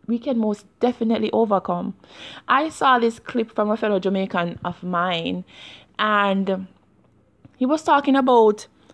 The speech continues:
you know, he ga-, he gave comparisons, and he said that a man that lives in a ghetto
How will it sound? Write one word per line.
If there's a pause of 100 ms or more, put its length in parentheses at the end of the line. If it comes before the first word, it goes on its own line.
you
know,
he
ga-,
he
gave
comparisons, (480)
and
he
said
that
a
man
that (800)
lives
in
a
ghetto